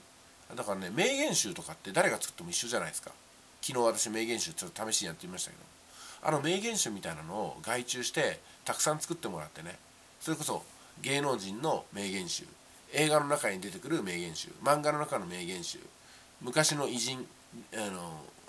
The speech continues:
そういう人のね、名言集、うん、大統領の、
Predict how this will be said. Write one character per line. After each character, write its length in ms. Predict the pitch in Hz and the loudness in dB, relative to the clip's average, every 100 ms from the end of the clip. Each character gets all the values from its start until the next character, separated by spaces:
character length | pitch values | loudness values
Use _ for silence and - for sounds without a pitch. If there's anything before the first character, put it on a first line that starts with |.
| - | -12
そ 160 | - 131 | -4 0
う 40 | |
い 20 | 117 | 0
う 40 | |
人 160 | - - | 0 -2
の 100 | 90 | -2
ね、 140 | 135 - | -8 -6
名 160 | 170 104 | -4 -2
言 160 | 98 | -2
集、 140 | - - | -4 -6
う 20 | |
ん、 20 | - - - - - 85 85 80 147 - - - - - | -14 -20 -20 -20 -20 -16 -14 -14 -16 -20 -20 -20 -6 4
大 160 | 143 | 6
統 160 | 143 131 | 6 2
領 160 | 98 95 | 2 -2
の、 280 | 139 95 | 0 -2